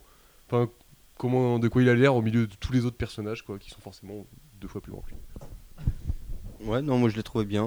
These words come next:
Speaker 2: Euh, pff, après, ouais, c'est vrai qu'il, bah, il est, il est comment, pff, je sais pas, c'est son personnage qui est écrit de façon assez bizarre. Euh, mais, euh, même si j'aime bien ses enjeux à lui,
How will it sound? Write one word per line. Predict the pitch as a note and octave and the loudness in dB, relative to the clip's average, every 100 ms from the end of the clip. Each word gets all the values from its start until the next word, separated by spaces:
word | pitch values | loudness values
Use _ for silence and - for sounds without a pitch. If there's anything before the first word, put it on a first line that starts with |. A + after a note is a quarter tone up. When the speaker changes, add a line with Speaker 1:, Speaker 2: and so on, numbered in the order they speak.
| B2 | 2
Speaker 2:
Euh, | G2 F#2 | 2 2
pff, | F2 - - - | -2 -6 -6 -2
après, | F#2+ F#2+ - B2+ | 0 0 2 6
ouais, | B2 A2+ | 6 6
c'est | - | 4
vrai | A2+ B2 | 2 4
qu'il, | A#2+ G2+ G2 G2 F#2+ - - - - - - - - - - - - - | 2 2 2 0 -4 -6 -20 -18 -20 -20 -20 -20 -20 -20 -20 -20 -16 2
bah, | A2+ A2+ | 8 10
il | A#2 | 10
est, | A#2+ B2 B2 F2+ C#2 G1+ D2+ - - | 10 8 8 2 -4 -8 -10 -6 2
il | A#2 | 4
est | A#2 | 6
comment, | A2+ - C3 C3+ C3 A#2 | 4 6 8 8 6 2
pff, | - - | -2 -6
je | - | -4
sais | - | -4
pas, | B2 - | -4 -6
c'est | - - | -10 -6
son | - | -2
personnage | C3 E3+ D#3+ D#3+ D3+ | 0 2 4 4 4
qui | B2 | 2
est | |
écrit | A2+ - | 2 0
de | A#2+ | -2
façon | A#2+ - | 0 2
assez | C3 - | 0 0
bizarre. | D#3+ B2 C3 D3+ - - - - - - - | -2 2 2 2 -4 -20 -20 -20 -20 -20 -8
Euh, | F#2+ F#2 F#2 F#2+ F#2 F#2 | -2 2 2 4 4 2
mais, | F#2+ G2 G2 G2 G2 | 2 0 2 2 4
euh, | F#2+ F#2 D2+ B1 A#1 C2 A#1+ G1+ - - | 2 2 0 -2 -2 -2 -4 -8 -10 -8
même | - C3+ | 2 2
si | D3+ - | 2 4
j'aime | G2+ F#2 D2+ F#2+ | 4 4 0 -2
bien | F2 B2+ | 2 2
ses | D3 A2 | 2 0
enjeux | A2+ G#2+ A#2 | 0 2 2
à | G#2+ | 2
lui, | G2+ | 0